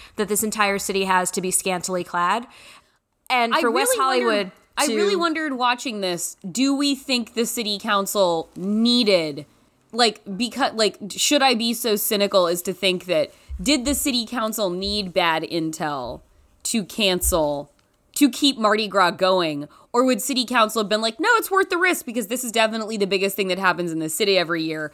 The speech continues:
Speaker 2: Would the city officials default to have defaulted to the bad choice without tainted information?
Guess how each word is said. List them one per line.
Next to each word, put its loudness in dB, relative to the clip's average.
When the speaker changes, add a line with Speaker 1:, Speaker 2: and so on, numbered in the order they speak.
Speaker 2:
Would 2
the 2
city 0
officials 0
default 0
to 2
have 0
defaulted 0
to -4
the 0
bad 2
choice 0
without 2
tainted 0
information? -2